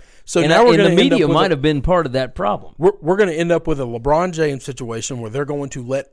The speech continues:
Speaker 1: Aaron make the head coaching hire.
Speaker 2: Yeah.
Speaker 1: And you're gonna end up with a guy that's not great, but he makes Aaron happy, but then they still lose, and now Aaron's not gonna be happy. And at some point, his contract's gonna end, or he's gonna demand a trade or whatever, and now you're stuck with this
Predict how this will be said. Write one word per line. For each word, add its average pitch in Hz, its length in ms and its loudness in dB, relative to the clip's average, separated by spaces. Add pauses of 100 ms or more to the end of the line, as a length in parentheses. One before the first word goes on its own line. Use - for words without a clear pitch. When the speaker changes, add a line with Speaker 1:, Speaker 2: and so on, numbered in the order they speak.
(100)
Speaker 1:
Aaron 127 440 -2 (420)
make 143 240 -2
the 117 80 -10
head 110 180 -8
coaching 110 340 -12
hire. - 300 -8 (760)
Speaker 2:
Yeah. 117 180 -2 (140)
Speaker 1:
And 151 100 -4
you're 143 100 -4
gonna 156 200 -2
end 151 120 0
up 131 140 -4
with 135 160 -6
a 123 40 -12
guy 127 260 -4
that's 127 240 -10
not 151 220 -4
great, 175 340 2
but 151 80 -4
he 151 60 -4
makes 135 220 -6 (100)
Aaron 214 300 0
happy, 113 540 -8 (840)
but 143 180 0
then 190 140 2
they 175 100 -2
still 254 320 -6
lose, 127 280 -6
and 127 80 -6
now 135 160 -4
Aaron's 110 240 -10
not 107 180 -12
gonna 92 120 -20
be 101 100 -14
happy. 101 440 -16 (480)
And 113 340 -8
at 101 120 -12
some 107 180 -8
point, 110 240 -4
his 98 140 -16
contract's 98 480 -16
gonna 98 140 -12
end, 180 420 -6
or 101 60 -10
he's 98 140 -14
gonna 98 160 -16
demand 92 300 -14
a 87 60 -20
trade 175 320 -2
or 151 40 -2
whatever, 143 300 -4
and 131 80 -8
now 131 60 -8
you're 117 120 -10
stuck - 360 -6
with 131 80 -10
this - 180 -14